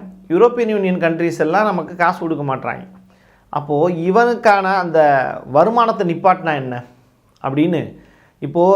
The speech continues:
ரஷ்யா கிட்ட ஏற்கனவே போடப்பட்ட அந்த ஒப்பந்தம் அப்படிங்கிறது டிசம்பர் மாசம் முப்பத்தோராம் தேதியோட முடியுது. அதற்கு மேல் அதை புதுப்பிப்பதற்கான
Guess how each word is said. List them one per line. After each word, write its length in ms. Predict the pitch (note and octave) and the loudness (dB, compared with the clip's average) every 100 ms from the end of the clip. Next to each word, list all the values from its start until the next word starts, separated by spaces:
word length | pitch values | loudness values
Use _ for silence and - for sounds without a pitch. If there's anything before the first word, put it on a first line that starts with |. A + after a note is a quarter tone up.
| F#3 | 4
ரஷ்யா 320 | D#3 - A#3 A3+ | 0 0 2 2
கிட்ட 140 | G#3 F#3+ F3 | 0 0 0
ஏற்கனவே 340 | F#3 F#3 F#3+ G3 | 0 0 0 2
போடப்பட்ட 340 | F#3+ F#3 F3 - | 2 2 2 0
அந்த 140 | D3+ C#3+ C#3+ | 0 0 -2
ஒப்பந்தம் 380 | G#3 G3+ F#3 D3+ | -2 0 0 -2
அப்படிங்கிறது 500 | C#3+ D3 C#3 C3 E3 G3 D#3 | -2 -2 -4 -2 -2 -2 -2
டிசம்பர் 360 | D3 G#3 G3 | -4 -2 0
மாசம் 220 | E3+ D#3+ D#3 | 0 0 -4
முப்பத்தோராம் 460 | D3 G3 F#3+ D#3+ D3 | -4 0 2 2 0
தேதியோட 240 | C3+ E3 D3+ | -2 -2 -2
முடியுது. 300 | C#3+ D3 G#2 - - _ _ _ - C#3+ | -2 -2 -4 -12 -20 _ _ _ 0 2
அதற்கு 340 | F3 A3+ A3+ F#3+ | 2 0 2 2
மேல் 180 | G3+ A#3+ | 4 4
அதை 120 | G3+ G#3+ | 4 0
புதுப்பிப்பதற்கான 1000 | G#3 A3 A#3+ A#3 G#3+ G3 F#3+ F3+ E3+ | -2 -4 -4 -2 -2 -2 -2 0 0